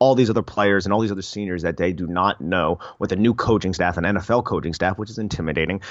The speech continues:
They go in there, and then you get to see, here's a playbook. It's rudimentary playbook, but here's a playbook. Learn this playbook. Then you get to go on the field, and you get to do what you've been doing since you were a kid for a lot of these players, and that's playing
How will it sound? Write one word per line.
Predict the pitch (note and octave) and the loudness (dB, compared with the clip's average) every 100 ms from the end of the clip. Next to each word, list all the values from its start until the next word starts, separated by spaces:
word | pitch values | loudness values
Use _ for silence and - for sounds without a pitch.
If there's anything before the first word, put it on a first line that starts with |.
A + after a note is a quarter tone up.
| - - | -12 -6
They | G#2 | 0
go | A#2 A#2+ | 2 2
in | G#2+ | 2
there, | G2+ G2 - | 2 0 -2
and | F#2 F#2+ E2+ - | -4 -6 -8 -6
then | G#2 | -4
you | A2+ | -2
get | G#2+ | -4
to | F2+ | -4
see, | - G2 | -2 -2
here's | D#2+ G2+ F#2 | 0 0 0
a | |
playbook. | - A2+ G2 G2+ - | 0 0 2 2 0
It's | - - | -12 0
rudimentary | A#2 A#2 G#2+ G2 F#2 | 4 6 6 2 0
playbook, | F#2+ F#2 G#2 - | -2 -2 -2 -4
but | |
here's | F#2+ G2 | -4 -4
a | |
playbook. | F#2 G#2 A2 - | 0 0 0 -4
Learn | D2+ A2+ | 0 2
this | A#2 G#2+ | 2 0
playbook. | - A2 G#2 C3+ C3+ - - - | 0 2 4 2 0 -10 -20 -10
Then | G2 G2 | -4 -4
you | F2 - - | -4 -8 -10
get | - | -10
to | - | -4
go | B1 A2 | 2 4
on | A2+ | 4
the | G#2 | 2
field, | - A2+ B2+ | 0 2 2
and | F#2 | 0
you | F2 | -2
get | - | -2
to | |
do | - G#2+ | 4 6
what | A#2 - | 6 2
you've | C2+ G#2 | 0 2
been | G#2+ | 2
doing | G#2 A2 A2 | 4 2 2
since | G#2+ G#2+ | 0 0
you | G2+ | 4
were | G#2+ | 4
a | |
kid | F#2+ A#2+ F#2 | 4 0 0
for | B1+ | 0
a | C2+ | 2
lot | C#2+ | 2
of | |
these | C2+ C#2 | 0 -2
players, | D#2+ E2 E2+ | 2 2 2
and | |
that's | D#2+ - | -2 -4
playing | - B2 A2 G2 | -4 0 2 0